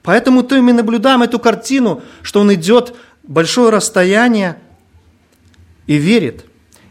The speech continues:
И неужели Иисус не мог исцелить этого больного на расстоянии? Конечно же, мог.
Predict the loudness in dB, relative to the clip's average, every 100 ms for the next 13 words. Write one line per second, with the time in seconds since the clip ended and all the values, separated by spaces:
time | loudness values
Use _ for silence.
0 | _ -4 0 2 2 0 -2 -2 -4 0
1 | 0 0 -4 -8 -4 -4 -4 -6 -2 0
2 | 0 -2 -10 _ -10 -4 -2 0 0 0
3 | 2 -2 -4 -16 _ _ _ _ _ _
4 | -4 -2 -2 -2 0 0 -2 -6 -4 -2
5 | 0 2 4 4 4 0 -8